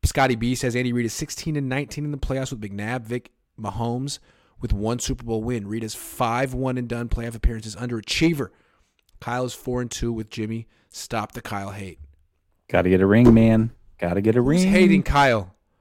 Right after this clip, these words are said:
Speaker 1: We've been talking for a, an hour and twenty-four. Who's hating Kyle?
Speaker 2: <laughs> Stop the Kyle hate.
Speaker 1: Stop the Kyle hate.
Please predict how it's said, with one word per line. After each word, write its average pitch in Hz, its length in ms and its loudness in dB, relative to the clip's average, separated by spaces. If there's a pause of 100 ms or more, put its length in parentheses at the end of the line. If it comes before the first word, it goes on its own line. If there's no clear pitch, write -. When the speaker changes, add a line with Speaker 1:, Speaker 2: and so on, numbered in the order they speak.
(160)
Speaker 1:
We've 147 120 0
been 175 120 0
talking 180 320 2
for 170 160 2 (240)
a, 127 180 -4
an 135 140 -8
hour 143 280 4
and 139 100 -2
twenty-four. 123 580 -2 (460)
Who's 208 220 6
hating 277 320 -2
Kyle? 214 360 -4 (300)
Speaker 2:
<laughs> 147 1120 2
Stop - 380 -2
the 107 80 0
Kyle 80 300 2
hate. 80 180 -2 (220)
Speaker 1:
Stop - 380 -10
the 101 80 -16
Kyle 82 240 -16
hate. 87 220 -18